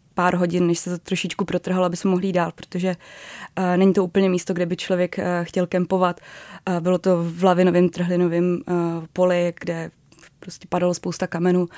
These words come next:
takže to bylo takový neúplně příjemný, ale bylo to technicky náročný z toho horolezeckého pohledu, ale jako my jsme si to užívali, takže tohle úplně asi nebyla ta nejtěžší část, která nás čekala. Ba naopak, ta nás bavila úplně nejvíc a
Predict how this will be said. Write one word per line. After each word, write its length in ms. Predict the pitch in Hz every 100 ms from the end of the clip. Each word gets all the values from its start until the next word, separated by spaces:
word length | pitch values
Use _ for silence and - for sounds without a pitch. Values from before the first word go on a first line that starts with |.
| - -
takže 240 | - 170 180
to 160 | -
bylo 120 | 175 175
takový 280 | 170 190 175
neúplně 420 | 175 170 202 196
příjemný, 500 | - 185 190 202 202 - - - - -
ale 480 | 202 190 185 185 175 - - - - - -
bylo 200 | 180 214
to 100 | 220 - - - _ _ -
technicky 540 | 208 - 208 - 214
náročný 520 | 185 185 185 - 196
z 60 | 175
toho 180 | 185 190
horolezeckého 540 | 175 175 180 - 196
pohledu, 380 | - 175 175 180
ale 200 | 175 175
jako 280 | 170 175 180
my 100 | 180
jsme 120 | 175 180
si 80 |
to 80 | -
užívali, 340 | 170 170 170 165
takže 160 | 165
tohle 200 | - 180
úplně 280 | - - 190
asi 200 | - -
nebyla 260 | 185 175 180
ta 120 | 196
nejtěžší 380 | 180 170 180 196
část, 300 | - 180 175
která 240 | - 185
nás 180 | 190 185
čekala. 420 | - - 180 202 - - - - - - _
Ba 80 | 202
naopak, 280 | 202 190 180
ta 80 | 180
nás 140 | 180
bavila 220 | 180 185
úplně 240 | 170 - 190
nejvíc 300 | 180 175
a 40 | 190